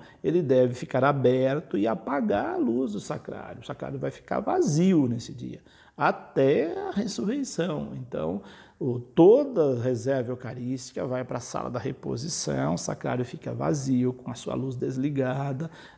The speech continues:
nada de sacrário com eucaristia durante esse período até a noite da vigília pascal. No local da reposição, deixa ali algumas velas acesas, mas cuidado, às vezes você coloca muito pano e tal,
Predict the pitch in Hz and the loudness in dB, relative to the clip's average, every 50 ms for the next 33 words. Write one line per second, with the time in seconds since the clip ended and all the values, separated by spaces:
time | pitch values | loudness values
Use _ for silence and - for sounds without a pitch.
0 | _ - 160 135 135 135 135 135 135 135 143 151 165 147 - 156 151 143 - - | _ -2 0 2 4 4 6 6 4 4 4 2 2 0 0 -2 -2 -4 -6 -8
1 | - - - 147 139 143 147 147 147 - - 151 160 165 185 - - 175 139 135 | -8 -8 -8 -6 -6 -4 -4 -6 -6 -8 -10 -10 -8 -8 -8 -8 -8 -8 -10 -8
2 | - - 151 147 - - - - - 147 135 127 127 131 147 143 143 - - - | -8 -8 -8 -8 -8 -10 -12 -12 -8 -4 -2 0 2 2 2 0 -2 -6 -18 -20
3 | - - _ - 139 123 135 135 127 123 123 123 123 127 - - 139 127 120 - | -20 -18 _ -4 0 2 4 4 4 4 2 0 -4 -4 -4 -4 -4 -4 -4 -6
4 | 160 - - 147 135 120 123 123 123 135 151 156 156 - - 139 131 127 131 139 | -10 -8 -4 -4 -2 0 0 0 2 2 2 2 0 -4 -4 -2 -2 0 0 -2
5 | 147 - - 143 151 147 139 147 131 120 135 139 135 131 127 135 131 113 123 127 | -2 -2 0 0 0 0 0 -2 -4 -4 -4 -6 -4 -2 0 0 0 0 0 -2
6 | 120 131 139 143 - - - - - - - _ _ _ _ _ _ _ _ _ | -2 -2 -4 -6 -8 -14 -20 -20 -20 -20 -20 _ _ _ _ _ _ _ _ _
7 | - - 160 160 147 - - - - - - - - - - - - - - _ | 4 6 6 6 6 2 -4 -8 -8 -10 -12 -12 -12 -14 -18 -18 -20 -20 -20 _
8 | _ _ _ _ _ _ _ _ _ _ _ _ _ _ - - - - - - | _ _ _ _ _ _ _ _ _ _ _ _ _ _ -20 -20 -18 -16 -16 -6
9 | - - 202 311 349 349 311 - - 175 170 156 147 143 117 143 135 139 - 147 | 0 4 6 8 8 8 8 8 8 8 8 8 8 6 4 4 0 0 -2 -2
10 | 143 135 120 117 120 104 101 - - - 185 202 202 196 170 143 139 139 135 143 | -2 0 0 -2 -2 -4 -6 -6 -4 -2 0 2 2 2 2 0 0 0 0 2
11 | 190 233 359 381 381 - 226 - 254 208 202 180 180 226 277 277 247 131 170 196 | 2 2 2 0 -2 -4 -4 -4 -2 -2 0 0 0 -2 -2 -2 -4 -6 -6 -4
12 | - 131 120 117 123 135 131 120 110 107 127 131 131 127 127 123 113 - - - | -2 -2 -2 -2 0 0 0 -2 -2 -2 -2 0 0 0 -2 -2 -4 -6 -10 -14
13 | - - 104 - - - - 156 156 160 160 160 139 117 117 110 117 117 117 - | -14 -16 -14 -12 -10 -10 -6 -2 2 4 4 4 4 2 -2 -4 -4 -4 -6 -6
14 | - - 139 - - 175 170 - - 127 113 113 127 117 131 131 135 - - - | -6 -4 -4 -2 -2 -4 -4 -2 -4 -4 -4 -6 -6 -6 -8 -8 -10 -10 -8 -6
15 | - - - - 139 143 131 - 196 - - - - 139 139 143 151 165 147 139 | -4 -4 -4 -4 -4 -4 -2 -4 -4 -6 -4 0 2 2 2 2 0 0 -2 -4
16 | - - - - - - 196 | -4 -4 -2 0 0 0 -2